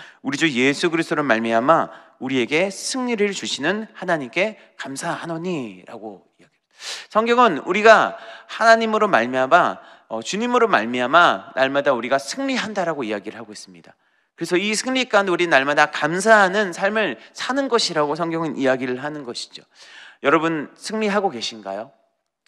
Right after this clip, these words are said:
여러분 삶 가운데 승리가 있나요? 아니, 승리가, 주님께서 이미 우리에게 승리를 주셨음을 여러분 믿고 계십니까? 그리스도인의 삶은 날마다 승리하는 것이고 또 승리하는 것이고 오늘 하루 역시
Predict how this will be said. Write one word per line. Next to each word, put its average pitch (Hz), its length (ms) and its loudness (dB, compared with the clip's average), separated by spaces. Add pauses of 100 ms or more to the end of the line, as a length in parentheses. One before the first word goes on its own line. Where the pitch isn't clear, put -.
(300)
여러분 156 280 -2
삶 202 260 -2
가운데 160 440 2
승리가 196 440 -2
있나요? 104 440 -6 (320)
아니, 123 280 -6 (180)
승리가, 220 760 2
주님께서 190 440 -4
이미 170 240 -2
우리에게 147 640 -4
승리를 214 460 -4
주셨음을 175 720 -4
여러분 123 340 -4
믿고 143 280 -6
계십니까? 104 600 -12 (680)
그리스도인의 190 420 -2
삶은 165 480 0 (120)
날마다 147 580 2
승리하는 214 680 -2
것이고 - 460 -10 (200)
또 254 220 2
승리하는 196 560 -2
것이고 151 500 -10 (140)
오늘 214 240 4
하루 226 300 4
역시 196 480 0